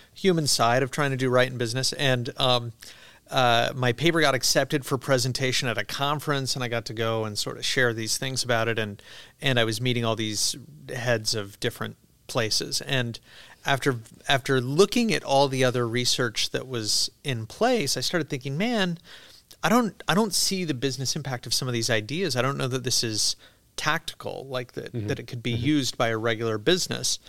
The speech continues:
Speaker 1: And then I realized that a lot of research is not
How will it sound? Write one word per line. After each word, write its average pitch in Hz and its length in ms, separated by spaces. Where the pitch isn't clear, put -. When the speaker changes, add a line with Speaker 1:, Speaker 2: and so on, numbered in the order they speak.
Speaker 1:
And 139 360
then 147 280
I 151 60
realized 143 500
that 131 80
a 120 40
lot 113 260
of 113 100
research 127 540
is 117 120
not 120 340